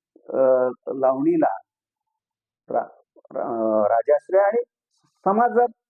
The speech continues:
त्यांच्याबद्दल असलेली, अ, घृणा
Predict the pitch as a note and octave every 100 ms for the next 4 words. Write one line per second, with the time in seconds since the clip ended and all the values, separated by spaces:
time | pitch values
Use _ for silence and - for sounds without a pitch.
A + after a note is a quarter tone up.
0 | _ - F3 F3 A3 A3 A3 A#3 G3+ -
1 | G#3 G3 G3 G3 - _ _ - D#3 D#3
2 | D3+ - A#2+ C#3+ D#3+ F3